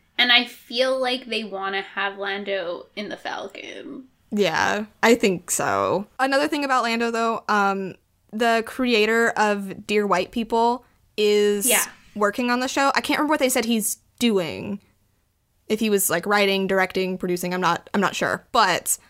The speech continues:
Speaker 2: um, I haven't watched Dear White People, but I have,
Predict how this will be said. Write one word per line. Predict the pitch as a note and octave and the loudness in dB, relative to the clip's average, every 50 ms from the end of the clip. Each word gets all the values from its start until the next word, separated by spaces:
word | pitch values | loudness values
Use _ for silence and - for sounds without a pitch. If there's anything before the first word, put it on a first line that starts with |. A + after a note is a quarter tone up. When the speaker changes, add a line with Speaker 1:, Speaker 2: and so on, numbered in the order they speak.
| _ _ | _ _
Speaker 2:
um, | - G#3 G3+ F#3 | 2 2 2 2
I | C#3+ G3 | 2 2
haven't | A#3 C#4+ D4+ F#4 - | 2 2 2 2 2
watched | D4 D4+ - - - - - - - _ _ | 2 2 2 2 -2 -8 -10 -10 -16 _ _
Dear | - C#4+ C#4+ | -2 0 2
White | C#4 C#4 C#4 C#4 | 2 2 2 2
People, | - D4 C#4+ C#4 D4+ D4 D4+ D4+ - - - A3 - _ - | 0 -2 -2 0 0 0 0 0 -2 -4 -8 -20 -20 _ -2
but | C4 C4+ B3+ A#3 A3 G#3+ - - - | 0 2 4 4 4 2 0 0 0
I | G#3 | 0
have, | G#3+ A3 A#3 B3 B3 B3 B3 B3 A#3+ A#3+ - | 0 0 0 2 2 2 2 0 -2 -6 -8